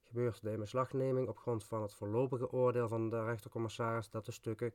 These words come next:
kunnen dienen om de waarheid aan de dag te brengen. Wordt ook verwezen dan naar een arrest uit tweeduizend veertien. Een dergelijke handelwijze is ook in overeenstemming met wat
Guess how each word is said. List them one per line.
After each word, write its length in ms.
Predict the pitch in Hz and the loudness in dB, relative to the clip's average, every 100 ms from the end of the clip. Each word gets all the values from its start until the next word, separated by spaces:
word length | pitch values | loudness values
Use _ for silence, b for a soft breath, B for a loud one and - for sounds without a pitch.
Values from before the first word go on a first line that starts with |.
| _ | _
kunnen 280 | 135 127 | 2 2
dienen 280 | 110 110 117 - | 2 2 0 -2
om 120 | 120 | 0
de 60 | 117 | 2
waarheid 300 | 120 117 113 | 2 2 0
aan 80 | |
de 60 | 117 | 0
dag 220 | 117 123 | 0 0
te 120 | - | -2
brengen. 320 | 101 95 92 - b b b b b b | -6 -6 -8 -12 b b b b b b
Wordt 240 | - 110 - | -10 -10 -12
ook 80 | _ | _
verwezen 360 | - 104 104 107 | -6 -2 0 0
dan 180 | 107 107 | 0 0
naar 140 | 107 | 0
een 100 | 104 | -2
arrest 240 | 110 110 | -2 -2
uit 80 | 113 | -4
tweeduizend 360 | 117 117 113 - | -2 0 -2 -4
veertien. 560 | - 139 120 - 92 95 b b b b b b b | -2 2 2 -2 -10 -10 b b b b b b b
Een 120 | 117 | -2
dergelijke 420 | 113 120 110 104 98 | 2 2 2 0 -2
handelwijze 640 | 104 139 143 139 143 131 | 2 4 4 4 2 0
is 160 | 120 | 0
ook 120 | 123 127 | 0 0
in 100 | 120 | 0
overeenstemming 760 | 107 110 127 120 131 127 131 B B B | 0 2 2 2 2 2 0 B B B
met 140 | - 113 | -8 -4
wat 260 | 110 - | -4 -4